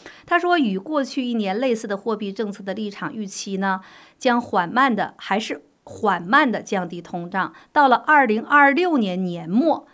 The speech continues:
能够降低八十个基点的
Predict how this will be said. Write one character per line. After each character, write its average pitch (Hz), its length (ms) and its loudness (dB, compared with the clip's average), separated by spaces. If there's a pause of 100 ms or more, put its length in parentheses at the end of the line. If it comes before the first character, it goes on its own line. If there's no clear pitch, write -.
(120)
能 190 180 0
够 226 160 0
降 214 360 0
低 208 160 -6
八 254 380 4
十 294 160 -8
个 208 80 -2
基 226 200 -8
点 214 260 -6
的 175 220 -2